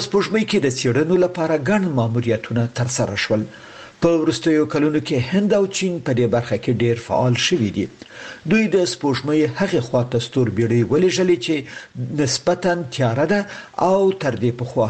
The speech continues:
هلته ډېرې څېړنې نه دي شوي. د ترکیې ولسمشر وایي، سپوږمۍ ته به د نړیوالو په همکارۍ ستور بیړۍ ولیږي. ده ونه ویل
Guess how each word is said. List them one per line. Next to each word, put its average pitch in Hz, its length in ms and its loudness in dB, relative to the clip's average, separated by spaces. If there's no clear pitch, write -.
هلته 120 300 -2
ډېرې 110 360 0
څېړنې 160 460 2
نه 208 100 4
دي 107 60 -6
شوي. 95 320 -2
د 202 200 6
ترکیې 233 280 2
ولسمشر 127 600 0
وایي، 113 200 2
سپوږمۍ 190 500 2
ته 175 60 2
به 165 220 0
د 143 120 0
نړیوالو 123 520 2
په - 140 -8
همکارۍ 127 600 0
ستور 120 320 -2
بیړۍ 117 340 2
ولیږي. 113 440 0
ده 143 80 4
ونه 202 300 2
ویل 117 200 0